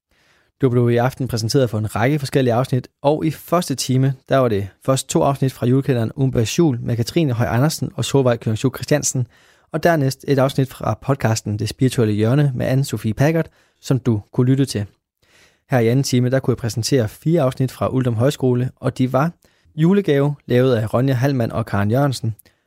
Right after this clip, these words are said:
Monstrum, lavet af Troels Pedersen og Jonas Sauden, Marie Torben, Marie Wessing og Clara Graversen, de gav dig Conspiracy, og Soundboxens sidste timer blev lavet af Rasmus Budde og Alexander Friis. Det var alle aftenens podcastafsnit,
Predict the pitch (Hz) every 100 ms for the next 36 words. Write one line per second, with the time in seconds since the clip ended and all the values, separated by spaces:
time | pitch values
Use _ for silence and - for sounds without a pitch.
0 | _ 135 165 - 117 101 - 123 113 -
1 | 113 - 156 120 117 - 110 120 107 123
2 | 135 113 113 _ _ _ 131 135 151 160
3 | 170 127 117 110 139 147 - 120 - 98
4 | 101 110 143 143 123 - 143 120 101 -
5 | 104 - 143 151 123 127 127 _ _ _
6 | - 160 160 - - 143 151 139 135 120
7 | - 156 143 123 131 135 123 123 117 110
8 | 117 - 101 104 127 120 - 147 160 -
9 | - 120 - - 117 - - 104 - 107
10 | - - _ _ _ _ _ _ _ _
11 | _ _ _ _ - 143 131 120 - 127
12 | 131 117 - 127 - 139 143 120 - 120
13 | - 123